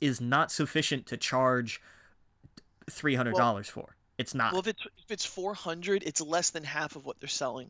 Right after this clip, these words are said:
Speaker 2: the other two headsets <laughs> for. Like, that's, that's the crazy thing, is that
Speaker 1: Right.
Speaker 2: they are gonna be at a loss, even if they're selling it at four hundred dollars.
Speaker 1: Right, but rem-,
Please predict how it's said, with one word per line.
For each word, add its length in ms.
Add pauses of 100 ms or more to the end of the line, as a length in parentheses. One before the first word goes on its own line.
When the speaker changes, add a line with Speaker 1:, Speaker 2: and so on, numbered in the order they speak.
(200)
Speaker 2:
the 120
other 300
two 140
headsets 360
<laughs> 120
for. 100 (640)
Like, 220
that's, 260
that's 280
the 100
crazy 460
thing, 340
is 100
that 80
Speaker 1:
Right. 280 (160)
Speaker 2:
they 160
are 220
gonna 200
be 100
at 80
a 60
loss, 400
even 260
if 80
they're 100
selling 360
it 80
at 80
four 180
hundred 220
dollars. 420
Speaker 1:
Right, 420
but 160
rem-, 260